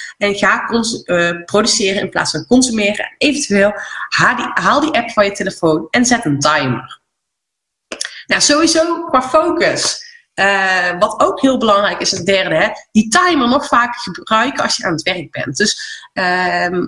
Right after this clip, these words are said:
wat je dus kan doen, is je weet dat, eh, nou,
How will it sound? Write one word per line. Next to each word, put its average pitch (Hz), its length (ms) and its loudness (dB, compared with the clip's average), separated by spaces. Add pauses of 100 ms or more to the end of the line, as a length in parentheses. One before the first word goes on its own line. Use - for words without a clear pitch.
(100)
wat 214 240 0
je - 60 -4
dus 196 160 0
kan 175 280 2
doen, 254 260 4
is 254 140 -2
je 190 80 -2
weet 196 360 0
dat, 160 280 -2
eh, 151 100 2 (500)
nou, 170 200 0